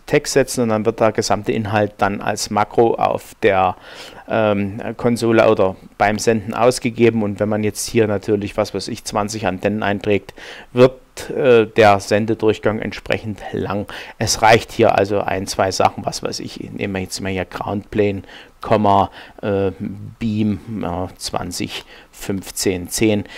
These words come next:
So, das soll's mal an dieser Stelle gewesen sein. Und, ähm,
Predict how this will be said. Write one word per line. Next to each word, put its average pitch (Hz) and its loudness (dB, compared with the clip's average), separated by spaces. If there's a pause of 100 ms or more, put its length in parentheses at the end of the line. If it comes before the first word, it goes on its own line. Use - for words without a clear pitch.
(160)
So, 104 2 (100)
das 104 2
soll's 113 4
mal 101 4
an 101 0
dieser 98 -4
Stelle 104 0
gewesen 104 2
sein. 101 0 (640)
Und, 107 0
ähm, 98 6